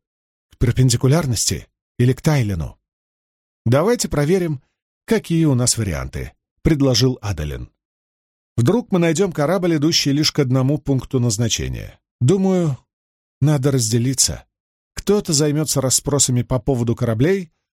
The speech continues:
а кто-то припасами. Шалан, что ты предпочитаешь?" "Буду искать корабль", — заявила она.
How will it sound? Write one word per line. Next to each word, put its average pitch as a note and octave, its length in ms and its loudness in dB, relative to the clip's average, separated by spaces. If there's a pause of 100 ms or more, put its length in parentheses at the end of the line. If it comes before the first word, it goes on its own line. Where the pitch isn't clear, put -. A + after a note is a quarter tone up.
а A3 140 0
кто-то - 320 -4
припасами. E2 640 -4 (560)
Шалан, D3+ 420 2
что G#3+ 240 0
ты G3 100 -6
предпочитаешь?" A2+ 920 -6 (320)
"Буду A#2+ 240 2
искать B2+ 280 -2
корабль", — B2+ 420 -2 (300)
заявила C3 520 2
она. C3 260 -4